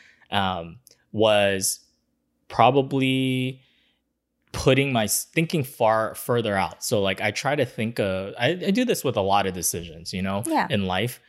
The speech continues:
Speaker 1: Um, I try to put myself in ten years version from myself, or twenty years.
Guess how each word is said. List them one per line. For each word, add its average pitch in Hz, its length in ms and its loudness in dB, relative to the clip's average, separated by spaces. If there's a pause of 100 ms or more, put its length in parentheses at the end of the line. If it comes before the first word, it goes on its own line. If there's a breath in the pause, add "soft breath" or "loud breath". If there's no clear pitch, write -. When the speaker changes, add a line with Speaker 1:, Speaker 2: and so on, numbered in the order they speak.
(340 soft breath)
Speaker 1:
Um, 95 420 0
I 104 260 -2
try 104 420 0
to 98 600 -4 (240)
put 160 340 0
myself 107 680 0 (460)
in 98 540 0 (500)
ten 127 340 4
years 113 260 2
version 98 440 -2
from 92 160 -10
myself, 82 360 -10
or 90 280 -6 (260 soft breath)
twenty 113 340 4
years. 87 360 -4